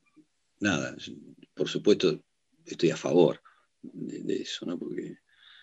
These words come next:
me parece impresionante que, que, que, bueno, porque la verdad es que me parece que también hubo un hueco,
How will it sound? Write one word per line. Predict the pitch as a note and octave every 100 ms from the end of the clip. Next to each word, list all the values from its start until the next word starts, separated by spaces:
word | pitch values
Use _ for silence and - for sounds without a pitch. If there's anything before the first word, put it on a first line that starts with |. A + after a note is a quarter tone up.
| _ _
me | - - D2+ D#2
parece | - D2 D#2 D#2 C#2+ C#2 C#2+ - - _ _
impresionante | E2+ - - - D#2 E2+ F2 F#2+ F2
que, | D2+ - - _ _ - - - - - - _ _ -
que, | - C2+ -
que, | F2+
bueno, | A#2+ F2+ D2 - _ - _ _ _ _
porque | F#2+ F#2
la | G#2
verdad | A2 C#3
es | D#3+
que | C#3+
me | B2
parece | A#2 B2 -
que | B2+ G#2
también | G2+ A#2 C#3
hubo | C3 A#2+
un | A2+
hueco, | A#2 C3+ - -